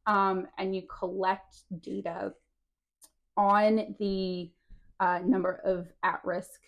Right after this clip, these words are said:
kids, and at risk being defined as, um, people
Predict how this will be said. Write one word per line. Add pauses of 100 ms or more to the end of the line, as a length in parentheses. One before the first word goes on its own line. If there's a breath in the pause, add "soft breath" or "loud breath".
(360)
kids,
and
at
risk (120)
being
defined
as, (400)
um, (140)
people